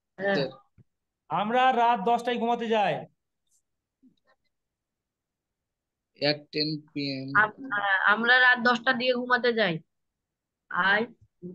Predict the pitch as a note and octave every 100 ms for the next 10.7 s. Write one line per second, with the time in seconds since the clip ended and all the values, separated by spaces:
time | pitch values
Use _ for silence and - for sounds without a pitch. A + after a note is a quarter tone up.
0 | _ _ _ _ _ F3+ G3+ E3 F#3 G3
1 | F#3+ - G3+ G#3 G#3 G3+ - - F3 G3+
2 | A#3+ - - _ - E3 G3 G3 E3+ D#3+
3 | D#3 E3 F#3+ A3+ - - - _ - G#3+
4 | G3 G#3+ G#3 - - F#3 F3 G3 F#3+ F3+
5 | A3 B3+ A3+ B3 A#3+ A#3 G#3+ F#3+ C#3+ -
6 | F3 G#3 G#3 G#3 A3 A3+ A3 _ F3+ F3+
7 | F#3 A#3+ A#3+ A#3+ A#3+ A#3 A3 A3+ A#3+ A#3
8 | A3 G3+ F3+ F3+ G#3+ A3+ A3+ A#3+ A#3+ A#3
9 | G#3 F3+ F3 G#3 G3 D3 B2+ _ _ _
10 | _ _ _ _ F#3+ G3 F3